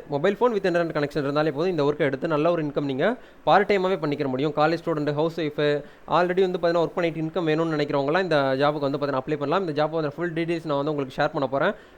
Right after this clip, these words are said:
அது மட்டும் இல்லாம ஹெச் ஆர் உடைய மெயில் ஐ டியும் கொடுத்துருக்காங்க. ஹெச் ஆருக்கு வந்து பாத்தீங்கன்னா எப்படி வந்து மெயில்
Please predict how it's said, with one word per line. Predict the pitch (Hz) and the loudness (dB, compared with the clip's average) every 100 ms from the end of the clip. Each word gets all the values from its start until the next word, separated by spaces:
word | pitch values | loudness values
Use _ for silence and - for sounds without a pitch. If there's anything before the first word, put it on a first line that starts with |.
| - | 2
அது | 175 214 | 4 6
மட்டும் | 208 196 | 4 4
இல்லாம | 180 196 156 | 4 4 2
ஹெச் | 180 | 2
ஆர் | 208 190 | 4 4
உடைய | 170 185 | 2 2
மெயில் | 165 180 | 4 4
ஐ | 170 | 2
டியும் | 165 | 0
கொடுத்துருக்காங்க. | 151 143 139 160 160 | -2 0 0 0 0
ஹெச் | 147 202 | 0 -2
ஆருக்கு | 170 | 0
வந்து | 165 190 | -2 0
பாத்தீங்கன்னா | 165 180 160 | 0 0 0
எப்படி | 175 165 | 0 0
வந்து | 175 | 2
மெயில் | 160 | 0